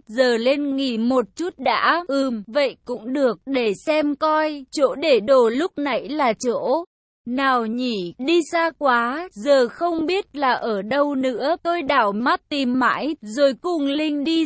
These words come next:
dọc bờ biển, mãi mới quay về được lại chỗ cũ. Cả hai đứa đều thấy mệt mệt, nằm luôn trên chiếc ghế bày trên bãi biển, vẫn chưa có đứa nào về. Mấy chai nước ngọt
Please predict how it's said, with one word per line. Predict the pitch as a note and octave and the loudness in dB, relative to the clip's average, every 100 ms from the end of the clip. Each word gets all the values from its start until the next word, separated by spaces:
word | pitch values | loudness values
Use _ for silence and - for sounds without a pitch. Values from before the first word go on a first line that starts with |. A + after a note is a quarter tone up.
| C4+ | 0
dọc | D4 F#3+ | -2 -2
bờ | G#3+ C4+ B3 | 0 2 2
biển, | A3 B3+ A3+ F3 C#3+ - | 0 0 0 -2 -12 -6
mãi | A#3+ B3 C#4+ | -2 -2 -2
mới | E4 D4 C4+ - | -2 0 0 0
quay | D#4 D#4 | -2 0
về | B3 B3 A#3 G#3 | -2 0 0 0
được | G3+ B3 - | 2 2 2
lại | B3+ A#3+ - - | 0 0 -2 0
chỗ | A#3+ A#3+ - | 0 0 -4
cũ. | C#4+ B3+ D#4 F#4 - | -6 -4 -4 -6 -4
Cả | D#4+ B3 | 0 0
hai | A#3 D4+ D#4+ | 0 -4 -4
đứa | C4 A3 A3 | -2 0 2
đều | A3 C4 A#3+ | 2 2 2
thấy | A#3 D4 B3+ D4 | 0 0 0 0
mệt | F4 E4 - | 0 -2 0
mệt, | C4+ C4 G#3 - _ _ - | -2 0 -2 -6 _ _ -10
nằm | C4 D4 C4+ | -2 0 2
luôn | C4 D#4+ F4 E4 | 2 0 -2 -4
trên | F4+ F4+ D#4+ | -2 -2 -2
chiếc | - G4 - | -2 -4 -4
ghế | C4+ C4+ B3 | 0 2 2
bày | C#4+ B3 G#3+ - | 0 0 -2 -4
trên | E4 D4+ B3+ | -2 -2 0
bãi | G#3 A#3 | -2 -2
biển, | C4+ C#4 G3+ D#3 - | -2 0 0 -4 -6
vẫn | A#3 F#3+ A#3 D#4+ | -6 -4 -8 -4
chưa | E4 D#4+ | -2 -2
có | - G#3+ A3+ | 0 0 2
đứa | A#3 A3 | 2 2
nào | A#3 C#4+ B3+ G#3+ F#3 | 2 2 2 0 -2
về. | A#3+ A#3 A3 G3 | -2 0 0 -2
Mấy | B3 B3+ A#3 | -2 -2 -2
chai | - D4+ D4+ C#4+ | -2 0 0 0
nước | D4+ G4+ - | 0 -2 -2
ngọt | D#4 C4+ | 0 0